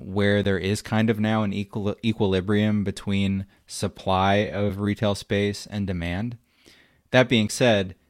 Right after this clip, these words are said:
there's certain areas where demand is way bigger. So one example is dri-, like,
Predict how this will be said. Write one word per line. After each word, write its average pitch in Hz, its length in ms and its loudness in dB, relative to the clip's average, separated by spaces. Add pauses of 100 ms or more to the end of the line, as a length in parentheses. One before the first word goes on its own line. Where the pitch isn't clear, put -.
(140)
there's 98 200 -8
certain 123 340 0
areas 92 720 2
where 95 240 -6
demand 98 460 0
is 87 120 -6
way 92 320 -4
bigger. 80 480 -12 (380)
So - 180 -4
one 107 240 4
example 101 600 0
is 92 720 -2 (100)
dri-, 98 380 0
like, 95 280 -4